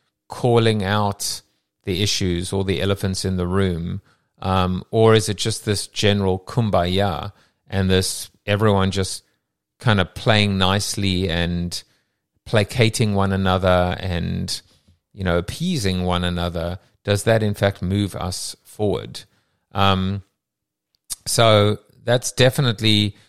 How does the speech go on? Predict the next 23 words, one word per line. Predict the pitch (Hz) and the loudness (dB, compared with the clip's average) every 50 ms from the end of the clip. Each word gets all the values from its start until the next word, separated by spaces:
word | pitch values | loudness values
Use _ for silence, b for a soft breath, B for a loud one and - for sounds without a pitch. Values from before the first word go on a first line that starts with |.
| b b b - | b b b -2
you | 120 | 2
know, | 120 117 113 - - - - - - - | 2 2 2 2 -4 -12 -16 -16 -16 -8
what, | - 131 147 160 - - | 0 4 4 4 4 2
what | 127 131 160 160 127 | 2 2 2 2 4
was | 123 147 196 240 285 - | 2 2 2 2 0 -2
interesting | - 131 - - 131 117 - - 110 107 101 | -2 -2 -2 -2 -4 -4 -2 -2 -2 -2 0
to | - 107 | 0 0
me, | 104 104 110 101 92 | 0 2 2 2 2
and, | 87 87 90 92 95 101 - - | 2 2 0 0 -2 -4 -2 -2
and | 107 107 101 | -2 0 2
the | 104 101 | 4 4
article | 107 113 113 117 - 120 110 | 4 4 4 2 0 -2 -4
says | - - 104 101 101 | -2 0 0 0 0
the | - 101 | -2 -6
closest | - - - 143 151 147 - 151 143 - | -6 0 2 2 2 2 0 -4 -4 -2
thing | - 117 110 | -2 -4 -2
to | - - - | -2 -6 -8
public | - - - 139 156 160 135 117 | -6 -2 -2 -2 0 0 -2 -4
criticism | - - - 95 90 92 - - 101 92 - 95 95 | -4 -4 -8 -6 -6 -6 -6 -6 -6 -4 -4 -2 -2
of | 92 90 92 | -2 -2 -4
the | 95 90 | -6 -8
social | - - 101 95 - - 87 82 | -2 0 0 0 0 -4 -6 -6
platforms, | - - 107 120 117 - - 82 78 82 90 95 104 - - | -2 0 0 0 -2 -4 -8 -8 -6 -6 -6 -8 -8 -10 -10